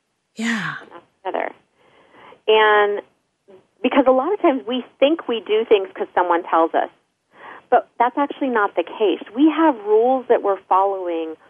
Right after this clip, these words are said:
Speaker 2: or not following all the time. We have all these rules that are in play, and we make snap decisions, um, very, very quickly based on what's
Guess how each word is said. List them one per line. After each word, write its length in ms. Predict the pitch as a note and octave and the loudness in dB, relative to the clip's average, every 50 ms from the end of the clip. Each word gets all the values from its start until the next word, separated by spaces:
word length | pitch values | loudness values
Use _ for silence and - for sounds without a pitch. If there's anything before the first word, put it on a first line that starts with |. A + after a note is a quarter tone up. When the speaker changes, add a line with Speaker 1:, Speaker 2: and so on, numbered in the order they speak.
| _ _ _ _ _ _ _ _ | _ _ _ _ _ _ _ _
Speaker 2:
or 220 | G3+ A3+ A3+ A3 A3 | 2 4 4 2 2
not 260 | A#3 B3 B3 - - | 0 -2 -2 -2 -4
following 540 | - G3+ F#3 F3+ F3 D#3+ E3 E3 D#3+ D#3+ D#3+ - G3 | -2 -2 0 0 -2 -4 -6 -8 -8 -10 -6 -2 0
all 100 | A3 B3+ | 0 0
the 60 | C#4 | 0
time. 180 | - D4+ C#4 | -2 -4 -4
We 100 | B3+ B3 | -4 -6
have 200 | A3+ A3 C#4 C#4+ | -2 0 0 2
all 80 | D4+ D#4 | 2 0
these 180 | C#4+ C4 G#3 E3 | -2 -4 -8 -10
rules 480 | D#3 D#3+ - G3 G3+ G3 F#3 E3+ E3 - | -6 -4 -2 2 4 4 4 2 2 2
that 120 | F#3 E3 | 2 2
are 160 | - E3+ E3+ | 4 2 2
in 200 | - - F3+ F3 | 2 0 -2 -2
play, 500 | - - - G3+ F3+ D#3+ C#3 - - - - - - - - - - | -6 -4 0 2 4 4 2 0 -2 -8 -14 -18 -16 -16 -16 -8 -4
and 100 | - A3 | 0 2
we 100 | A3+ A#3+ | 2 4
make 180 | A3+ A3 G3 - - - - - - | 4 2 2 0 -4 -12 -20 -20 -20
snap 380 | G#3+ A3 A#3 A#3+ B3+ - - _ | -6 -2 0 0 0 -2 -2 _
decisions, 840 | - F#3+ - - G#3+ G#3 G3+ - E3 D3 C#3 C3+ C3+ C#3 D3+ F3 - _ _ _ _ _ _ _ _ _ _ _ _ _ _ _ _ _ _ | -12 -12 -2 2 2 2 2 2 -2 -2 -2 -2 -4 -6 -8 -12 -14 _ _ _ _ _ _ _ _ _ _ _ _ _ _ _ _ _ _
um, 240 | - F3 E3+ E3 C#3+ - E3+ D#3 E3 | 0 0 0 0 -2 -6 -14 -6 2
very, 280 | F#3+ A#3 D4 F4+ F#4+ E4+ | 4 6 6 8 6 6
very 200 | B3 G#3+ F#3 F3+ | 4 4 2 0
quickly 340 | E3+ - A3+ - - F#3 E3+ | 0 -2 -2 0 2 0 0
based 360 | E3 - F#3+ G3 A3+ - - | 2 2 0 0 0 -2 -2
on 200 | A3+ G3+ G3 F#3 | -2 -2 0 2
what's 220 | F3+ F#3 - - | 2 2 0 0